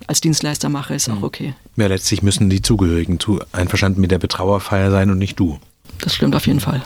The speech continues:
Speaker 1: ja.
Speaker 2: Was ist dir denn letztlich wichtiger, quasi das Geld oder die verbale Anerkennung, dass Leute hinter dir kommen, hinterher kommen und sagen sowas, so quasi dieser menschliche Kontakt?
Speaker 1: Beides ist schön. Wenn ich wirklich die Zugehörigen mag, ist mir das Geld egal.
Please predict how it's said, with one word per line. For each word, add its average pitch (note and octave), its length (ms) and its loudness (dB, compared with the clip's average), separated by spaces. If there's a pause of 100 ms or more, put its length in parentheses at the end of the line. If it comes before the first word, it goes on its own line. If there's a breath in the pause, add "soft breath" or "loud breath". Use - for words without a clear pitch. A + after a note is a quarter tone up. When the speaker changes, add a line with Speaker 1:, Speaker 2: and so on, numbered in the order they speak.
Speaker 1:
ja. E3+ 140 0 (260 loud breath)
Speaker 2:
Was G#2 180 -2
ist D3 80 0
dir C3+ 60 4
denn A2+ 120 2
letztlich - 400 0
wichtiger, G#2+ 340 2 (300)
quasi G2 420 2
das - 240 -4
Geld A#2+ 400 0 (160)
oder B2+ 120 2
die A#2+ 320 2
verbale G#2 420 0
Anerkennung, G#2 440 2
dass G2+ 160 2
Leute G#2 160 2
hinter G2+ 200 0
dir G2+ 100 2
kommen, F#2+ 240 -2
hinterher G#2 240 2
kommen G2 240 0
und F#2+ 100 0
sagen F#2 220 2
sowas, F#2+ 260 2 (400 loud breath)
so F2+ 380 -2 (100)
quasi G2+ 240 2
dieser G2 140 2
menschliche F#2 440 2
Kontakt? - 560 -8 (360)
Speaker 1:
Beides D3 280 -4
ist D#3 100 -2
schön. D3+ 360 2 (440 loud breath)
Wenn C#3+ 280 2
ich C#3+ 220 0
wirklich D3+ 240 0
die D3+ 80 -4
Zugehörigen D#3 500 4
mag, D3 240 0
ist - 140 0
mir D3 80 4
das - 160 0
Geld C#3+ 160 0
egal. D3 400 0